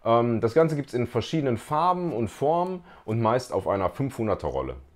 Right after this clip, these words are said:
Mit welcher Form ihr am besten zurechtkommt, müsst ihr euch selber heraussuchen. Ich habe die breitere Variante gewählt, da man die am besten zusammenkleben kann. Im Gegensatz zu Tipps müssen wir mit dieser Technik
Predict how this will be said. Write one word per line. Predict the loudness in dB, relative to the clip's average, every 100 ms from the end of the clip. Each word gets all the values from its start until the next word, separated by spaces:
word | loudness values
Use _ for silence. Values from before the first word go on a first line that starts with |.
| -10
Mit | -6 2
welcher | 4 4
Form | 2 4 4
ihr | 2
am | 2
besten | 0 0 -8
zurechtkommt, | 0 2 2 2 0 0
müsst | -2 0
ihr | 2
euch | 4
selber | 4 4 4
heraussuchen. | 2 2 2 0 -2 -2 -2 -6 -6 -16 -20 0
Ich | 0 6
habe | 6 8 8 6 6
die | 2 -2 -2
breitere | -2 4 4 4 -2 0
Variante | 0 2 0 -2 -4
gewählt, | -4 0 0 2 -2 -8 _ -20 _ 0
da | 4 6
man | 4 0 -2 0
die | 0 0
am | -2 -2
besten | -2 -2 -6
zusammenkleben | -2 -2 0 -2 -4 -6 -6
kann. | -10 -12 -12 -18 -10
Im | -4
Gegensatz | 0 0 0 -2 -4
zu |
Tipps | -4 -4 -6 -12 -20 -16
müssen | -8 -4 -2
wir |
mit | -2 -2
dieser | 0 0
Technik | 2 0 0 -6